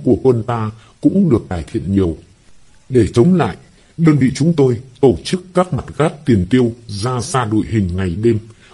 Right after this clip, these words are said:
Mỗi tổ từ ba đến sáu đồng chí, cách từ hai đến ba trăm mét, vừa tránh sát thương vì hỏa lực địch, phát hiện sớm nếu địch tiếp cận gần, và nếu cần sẽ đánh từ phía sau lưng chúng khi chúng vào tập kích phía sau. Chỉ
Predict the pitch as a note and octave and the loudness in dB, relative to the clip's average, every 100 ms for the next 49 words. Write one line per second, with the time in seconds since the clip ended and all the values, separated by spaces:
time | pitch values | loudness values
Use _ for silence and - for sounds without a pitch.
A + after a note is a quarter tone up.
0 | - D3 F3+ B2 D#2+ D#2 B2 G2+ G#2+ B2 | -2 0 4 2 2 0 2 2 0 0
1 | A#2+ A2+ A#2+ D#3 B2 D#3 C3+ D#2+ G2+ B2+ | -2 -2 -4 -2 -2 0 0 0 -2 -2
2 | F3+ - - _ - F#3+ - B2+ G2+ G#2+ | -4 -10 -20 _ -4 -4 2 4 4 2
3 | C3+ A#2+ A2+ D3+ C#3 A2+ A2+ A2 A2 F3 | -2 0 0 2 2 0 0 0 0 -2
4 | - _ _ _ B2 B2+ B2 B2 C3+ - | -6 _ _ _ 2 4 4 0 -2 -4
5 | F#3+ D3+ C#3 A#2 - F#2+ A2+ F#2 E2+ F#2 | -2 2 2 2 -4 -4 0 0 0 -2
6 | D#2+ F2+ F#2+ E2 - - - - F#3 D3 | -2 -4 -4 -4 -8 -20 -20 -8 -2 0
7 | D#2+ - A2+ F3 - - A2+ C3 F3 A2+ | 0 2 2 2 -2 0 2 2 2 -2
8 | - F3 F3 G#2 E2 G2 D#2 - - - | 0 -2 0 -2 0 -2 -2 -8 -20 -20
9 | - A2+ C3 B2 A#2 F#3+ - A2+ E2+ - | -10 -2 0 2 4 2 2 0 0 -8
10 | - D#3 E3 A#2 D3 F#3 C3 G2 - C#3 | -6 -2 0 0 0 2 2 2 0 0
11 | - C3 G#2+ G#2 A2 A#2+ F3+ - - - | 0 -2 0 0 0 -2 -2 -8 -6 0
12 | C#3 - C3+ E3+ B2 F#2+ E2 G2 - E3 | 0 0 0 0 0 -2 -2 -4 -2 0
13 | E3+ E3 - A#2+ B2+ - _ _ _ _ | 2 0 0 -4 -6 -14 _ _ _ _
14 | _ _ B2+ G2+ | _ _ 0 0